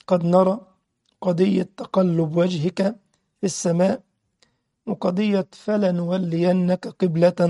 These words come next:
ترضاه. في هذا اللقاء نواصل ما بدأناه. جاءت لفظة القبلة هنا نكرة، فلنولينك قبلة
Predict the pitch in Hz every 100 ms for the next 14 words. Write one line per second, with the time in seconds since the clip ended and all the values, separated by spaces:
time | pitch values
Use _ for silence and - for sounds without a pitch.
0 | 165 180 170 156 147 _ _ _ _ _
1 | _ _ _ _ _ _ _ _ _ _
2 | - 214 226 196 170 170 185 196 170 180
3 | 175 165 165 170 175 151 202 147 143 -
4 | _ _ _ _ _ _ _ _ _ _
5 | _ _ _ _ _ _ _ - - 185
6 | 190 247 285 214 - - - 190 180 208
7 | - 170 180 185 _ _ _ _ - 165
8 | - 208 175 170 156 180 160 165 165 147
9 | 131 - _ _ _ _ _ _ _ _
10 | _ _ _ _ _ _ _ _ _ _
11 | _ _ 180 185 170 160 170 165 156 160
12 | 185 185 190 170 - 180 156 160 156 156
13 | 151